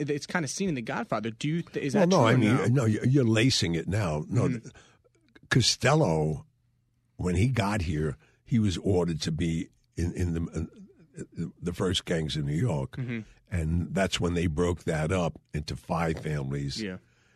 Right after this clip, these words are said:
Speaker 2: He didn't get a family. He didn't want a family,
Speaker 1: Mm-hmm.
Speaker 2: which is interesting.
Speaker 1: He worked for Lucky?
Speaker 2: No, he,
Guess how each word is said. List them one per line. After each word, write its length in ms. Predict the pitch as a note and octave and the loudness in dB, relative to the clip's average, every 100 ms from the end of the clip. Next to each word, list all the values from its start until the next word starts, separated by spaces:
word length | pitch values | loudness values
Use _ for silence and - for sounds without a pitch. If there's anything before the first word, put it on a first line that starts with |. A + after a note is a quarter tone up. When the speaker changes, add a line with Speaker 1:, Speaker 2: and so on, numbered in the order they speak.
| _ | _
Speaker 2:
He 180 | A#2 A#2 | 0 2
didn't 220 | A2 F2+ | 2 0
get 200 | G2+ G2 | 0 0
a 60 | |
family. 400 | - E2+ D#2+ D#2+ | -2 -2 -2 -2
He 140 | D2 A#2 | 0 0
didn't 320 | B2 F2+ E2+ | 0 -2 -2
want 260 | D#2+ E2+ G2+ | -2 0 -2
a 60 | F2+ | -4
family, 540 | - C2 B1 A#1+ B1 B2 | -4 -6 -6 -10 -12 -12
Speaker 1:
Mm-hmm. 600 | A2+ A2+ A2 _ - C3 | -8 -8 -8 _ -10 -6
Speaker 2:
which 220 | D2+ E2 | -6 -4
is 160 | D2+ F2+ | -4 -2
interesting. 480 | F#2+ E2+ - C#2+ C2+ | -2 -4 -6 -6 -2
Speaker 1:
He 140 | E3 | -2
worked 260 | C#3+ D3+ C#3 | -2 -4 -2
for 100 | C3 | -4
Lucky? 400 | B2 D3 E3 D#3 _ _ _ _ _ - | -4 -4 -8 -10 _ _ _ _ _ -6
Speaker 2:
No, 280 | E2+ G2+ C2+ | -2 -2 -2
he, 180 | - | -4